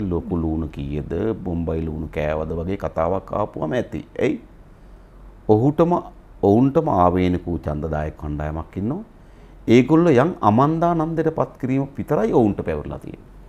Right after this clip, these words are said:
මොකද ඔවුන්ට ආවේ, ඔවුන් එක්ක ගැට ගැහුණු ඡන්දදායක ඉන්නවා. ඔවුන්ට පොඩි උද්දාමයකට පත් කරනවා. පොඩි අමන්දානන්දයට පත් කරනවා.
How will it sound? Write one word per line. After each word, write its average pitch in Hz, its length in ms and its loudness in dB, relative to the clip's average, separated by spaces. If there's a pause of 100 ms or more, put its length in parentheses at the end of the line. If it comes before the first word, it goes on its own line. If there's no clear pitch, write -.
(140)
මොකද 92 260 0 (1000)
ඔවුන්ට 107 440 6 (640)
ආවේ, 85 420 4 (100)
ඔවුන් 85 360 0
එක්ක - 160 -4
ගැට 117 200 2
ගැහුණු 80 240 -2
ඡන්දදායක 73 560 -6
ඉන්නවා. 170 160 -4
ඔවුන්ට 151 160 -4
පොඩි 170 160 -6
උද්දාමයකට 113 540 0
පත් - 200 -10
කරනවා. - 240 -14
පොඩි 131 160 -2
අමන්දානන්දයට 101 680 -2
පත් - 200 -10
කරනවා. - 280 -10